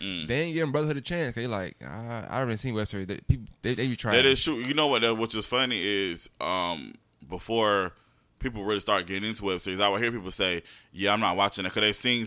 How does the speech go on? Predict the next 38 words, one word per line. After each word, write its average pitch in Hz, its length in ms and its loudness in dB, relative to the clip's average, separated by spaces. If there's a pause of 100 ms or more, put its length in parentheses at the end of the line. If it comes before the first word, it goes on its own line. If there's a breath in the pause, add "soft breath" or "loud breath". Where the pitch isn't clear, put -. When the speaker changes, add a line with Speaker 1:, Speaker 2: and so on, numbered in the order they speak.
(120)
Speaker 1:
you 143 100 -4
know, 123 100 2
they 113 80 4
would 107 100 -2
see 120 180 0
bad 98 340 4
shows 104 200 0
and 98 100 -6
be 98 60 -4
like, 85 200 0
"Yeah," 92 220 0
they, 95 220 0
they 113 400 4 (200 loud breath)
equate 127 540 -2
what 98 240 -4
they 101 140 -2
saw 95 560 4 (360 soft breath)
to 98 200 -2
how 90 300 4
everything 87 720 -4 (400)
already 87 460 -4
is. 67 240 -4
So 82 320 -4
I've 85 160 0
had 104 200 2
pe-, 101 100 -4
a 80 40 -6
few 98 140 -8
people 82 180 -12
tell 85 160 -6
me 76 120 -10
that, 67 180 -2
and 71 80 -4
I'm 90 140 -4
like, 85 260 -6
Well, 151 240 -4
you 147 140 -8
should 143 200 -12